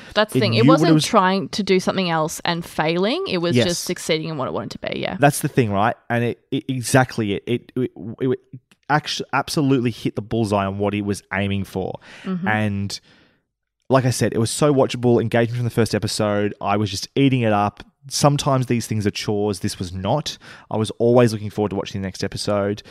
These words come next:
Speaker 2: And I came away knowing more, understanding more, feeling like I'd been educated, feeling like,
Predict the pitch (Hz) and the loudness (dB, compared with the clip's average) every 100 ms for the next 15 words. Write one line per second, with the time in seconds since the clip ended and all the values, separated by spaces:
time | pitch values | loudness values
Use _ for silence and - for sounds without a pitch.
0 | - - _ _ _ - 208 202 202 196 | -20 -20 _ _ _ -2 0 0 -2 -4
1 | 196 95 - - _ _ - 98 - 127 | -6 -8 -10 -12 _ _ -8 -4 -2 -2
2 | 117 110 104 104 104 110 127 139 135 135 | 0 2 2 0 0 0 0 0 0 2
3 | 131 104 101 - 110 120 120 117 117 - | 2 0 -2 -4 -4 -4 -4 -2 -2 -2
4 | 110 107 101 101 101 104 110 - 110 107 | 0 0 -2 -4 -4 -4 -6 -2 0 0
5 | 98 110 101 98 95 98 - | -2 -4 -4 -4 -4 -6 -10